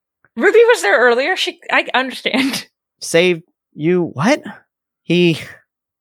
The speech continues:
Speaker 2: no, he's, he said he was going out for a couple hours. He said, uh, he said he was gonna close, close up tonight. He's, no, no, no, no.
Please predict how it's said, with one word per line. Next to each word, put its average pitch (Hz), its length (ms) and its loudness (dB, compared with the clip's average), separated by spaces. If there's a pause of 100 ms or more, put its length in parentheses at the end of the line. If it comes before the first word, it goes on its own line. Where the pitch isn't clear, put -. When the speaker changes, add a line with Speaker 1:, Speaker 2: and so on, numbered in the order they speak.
Speaker 2:
no, 269 200 4
he's, 240 420 -2
he 226 200 -6
said 240 240 0
he 233 80 2
was 214 100 0
going 233 220 4
out 254 180 0
for 175 100 2
a - 40 0
couple 151 220 0
hours. 139 340 0
He 143 100 -8
said, 185 400 2 (360)
uh, 165 540 4
he 160 140 -8
said 190 180 2
he 190 80 6
was 180 100 0
gonna 190 180 -2
close, 202 520 0 (640)
close 208 260 2
up 240 140 2
tonight. 127 440 -4
He's, 220 520 -4 (1120)
no, 139 300 0
no, 117 140 -8
no, 110 180 -10
no. 233 920 -6